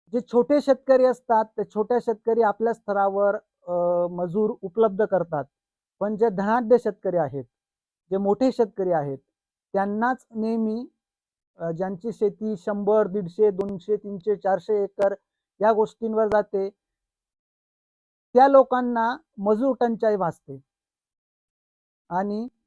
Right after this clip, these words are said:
त्या लोकांना कमी दरात, म्हणजे उत-, जे रो-, रोजगाराची जो दर असतो, त्या कमी दरात त्यांना मजूर हवा असतो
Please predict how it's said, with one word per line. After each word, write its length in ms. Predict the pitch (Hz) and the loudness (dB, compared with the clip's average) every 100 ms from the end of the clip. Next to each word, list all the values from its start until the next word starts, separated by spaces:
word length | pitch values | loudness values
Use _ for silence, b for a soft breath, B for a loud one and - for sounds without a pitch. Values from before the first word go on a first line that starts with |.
| _ - | _ -2
त्या 120 | 254 | 2
लोकांना 600 | 240 220 208 196 180 196 - _ _ _ _ _ _ _ _ _ | 2 2 -2 -4 -6 -8 -12 _ _ _ _ _ _ _ _ _
कमी 400 | 220 240 285 277 269 _ _ _ _ _ 170 | 0 2 2 0 -4 _ _ _ _ _ -4
दरात, 360 | 190 202 202 - _ _ _ _ _ _ _ 165 | 2 4 2 0 _ _ _ _ _ _ _ -14
म्हणजे 400 | 165 190 202 214 _ _ _ _ _ _ _ _ _ _ _ _ _ _ _ | -8 -4 -4 -6 _ _ _ _ _ _ _ _ _ _ _ _ _ _ _
उत-, 300 | 190 175 - 165 | -14 -14 -18 -2
जे 180 | 214 214 | 0 0
रो-, 200 | 220 190 | 0 -2
रोजगाराची 720 | 190 180 202 220 220 220 226 | -2 -2 2 2 2 -2 -6
जो 120 | 185 | -6
दर 280 | 196 208 233 | -2 2 2
असतो, 380 | 233 - 180 185 | 0 -2 -8 -6
त्या 140 | 208 | -6
कमी 340 | 196 226 233 277 | -4 -2 0 2
दरात 300 | 262 254 254 _ | 2 2 0 _
त्यांना 420 | 233 226 220 214 254 _ _ _ _ _ _ - | -4 -4 -2 -4 -6 _ _ _ _ _ _ -6
मजूर 360 | 196 233 277 | 0 0 4
हवा 320 | 262 220 196 170 | 4 6 4 2
असतो 380 | - 151 139 | -2 -14 -14